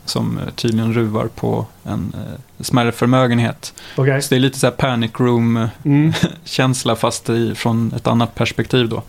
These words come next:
Speaker 2: Men han har fighting skills också, antar jag.
Speaker 1: Ja, han, eh, han är ju någon gammal soldat som, eh,
Speaker 2: <laughs> Okej.
Speaker 1: inte ger sig så lätt.
Speaker 2: Nej.
Speaker 1: Och det ruvar väl,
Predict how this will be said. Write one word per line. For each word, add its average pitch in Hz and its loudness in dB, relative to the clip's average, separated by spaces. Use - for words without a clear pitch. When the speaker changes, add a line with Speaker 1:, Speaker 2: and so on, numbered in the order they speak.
Speaker 2:
Men 143 4
han 160 4
har 151 4
fighting 139 0
skills 117 -4
också, 117 -6
antar 117 -6
jag. 143 2
Speaker 1:
Ja, 156 6
han, 143 2
eh, 127 2
han 123 4
är 120 4
ju 117 4
någon 117 2
gammal 117 2
soldat 120 -2
som, - -2
eh, - -2
Speaker 2:
<laughs> - -
Okej. 131 0
Speaker 1:
inte 127 2
ger 123 4
sig - 2
så 127 0
lätt. - -2
Speaker 2:
Nej. 131 -6
Speaker 1:
Och - -2
det 123 2
ruvar 123 2
väl, 117 0